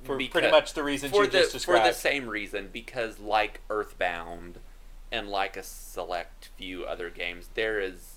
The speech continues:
Speaker 2: something, Chrono Cross, it means something more than just this was a good video game. Earthbound is the game that brought us together. Chrono Cross is the game that made me even pay attention to or appreciate music in video games.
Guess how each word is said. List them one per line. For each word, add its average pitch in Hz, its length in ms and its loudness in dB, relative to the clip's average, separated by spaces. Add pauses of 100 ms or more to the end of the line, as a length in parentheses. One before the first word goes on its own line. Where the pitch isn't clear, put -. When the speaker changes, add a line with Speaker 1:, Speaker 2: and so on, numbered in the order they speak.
Speaker 2:
something, 90 520 -8
Chrono 90 300 -8
Cross, 85 460 -4 (760)
it 147 240 -4
means 117 800 -8
something 92 460 -6
more 82 400 -6
than 85 200 -12
just - 280 -14
this 87 180 -14
was 87 120 -14
a - 40 -10
good - 220 -12
video 71 220 -10
game. - 280 -12
Earthbound 131 440 0
is 104 80 -10
the - 80 -14
game 95 180 -6
that 78 100 -6
brought 82 200 -4
us - 140 -10
together. - 340 -12 (100)
Chrono 131 300 -2
Cross 101 380 -2
is 90 80 -14
the 95 80 -10
game 90 400 -6
that 87 140 -12
made 87 260 -12
me 87 320 -16 (480)
even 104 380 -10
pay 101 200 -4
attention 90 560 -8
to 87 220 -12
or 80 120 -6
appreciate - 520 -10
music 85 380 -12
in 87 100 -12
video 85 300 -12
games. 82 380 -12